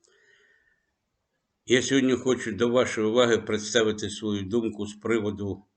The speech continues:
обміну полоненими і такий неочікуваний крок, як з одного зрадника України, ворога, особистого ворога України Віті Медведчука,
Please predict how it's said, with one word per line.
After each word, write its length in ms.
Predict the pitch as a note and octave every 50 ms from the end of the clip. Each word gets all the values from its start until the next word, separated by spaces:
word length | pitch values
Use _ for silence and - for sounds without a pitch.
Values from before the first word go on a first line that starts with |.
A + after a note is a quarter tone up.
| _ _ _
обміну 520 | - A#2+ A#2 G#2 G#2 G#2+ G#2+ G#2 G2+ F#2 G2+
полоненими 920 | G#2 F#2+ F#2+ F#2+ F#2+ G2+ A#2 B2 B2+ A#2+ A#2+ A#2 A2+ A2 A2 G#2+ G#2 - - _ _ _ _ _ _ _ _ _ _ _ _ _ _ _ _ _ _ _ _
і 100 | - G#2
такий 360 | G2+ B2 A2 - - B2+ A#2+
неочікуваний 920 | A2+ A2 A2+ A2+ A2+ A2 A2+ - B2+ G#2+ - - G#2 G2+ G2 F#2+ G2 F#2+ F#2
крок, 380 | - A#2 A2+ B2 B2 A#2+ - - - - _ _ _ _ _
як 460 | - F2+ G#2 G#2+ G2+ - - - - _ _ _
з 180 | - - G2+
одного 760 | G#2+ G#2+ G2+ G2 G#2 A2+ A#2 A2+ A#2 A#2 G#2 F2+ F2 - - _ _ _ _
зрадника 680 | - F#2 F2 A#2 A2 A#2+ A#2+ G#2+ G2+ G#2+ G#2 G#2 - G#2
України, 680 | G#2 F#2+ F2+ - G2+ G#2 G#2+ G#2+ A2 A2 A2 G#2+ G2
ворога, 680 | F#2+ F#2+ G2 A#2+ C#3 C3+ B2+ A2+ G2+ G#2 F#2+ F2 - - _ _ _ _
особистого 840 | A2+ F#2+ - - A2+ A2 G#2+ C#3 D3 C3+ A2 - - A#2 A2+ A2+ G#2+
ворога 320 | A2 A#2 A2+ G#2+ G#2 G#2
України 720 | G#2+ G#2 F#2+ F2+ - G2+ G#2 A2 A2+ A#2 G#2+ G#2 G2 G2+ G#2 - - - _ _ _ _ _ _ _ _ _
Віті 380 | G2 G2+ B2 C3 A#2+ B2 B2 G#2+
Медведчука, 1000 | A2 A2+ G#2+ G2 G2+ G#2+ G#2 G#2 - G#2 F2+ - - B2+ C3+ C#3 C3+ C3+ - -